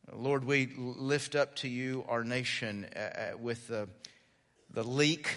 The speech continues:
this week of, of the Roe v. Wade decision. And God, we ask for justice. We ask for peace.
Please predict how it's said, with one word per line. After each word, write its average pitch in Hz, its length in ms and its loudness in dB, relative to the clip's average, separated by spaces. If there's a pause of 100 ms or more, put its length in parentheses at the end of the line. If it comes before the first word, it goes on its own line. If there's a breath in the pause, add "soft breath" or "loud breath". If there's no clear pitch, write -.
(200)
this 139 320 4
week 139 380 0
of, 110 300 0
of 104 240 -2
the 113 100 -2
Roe 123 240 2
v. 123 220 -2
Wade 120 400 0
decision. 120 680 -2 (1000 soft breath)
And 101 100 -12
God, 127 220 6
we 131 200 4
ask 135 220 4
for 120 160 -4
justice. 143 640 -2
We 104 140 -2
ask 113 260 0
for 107 160 -6
peace. - 640 -4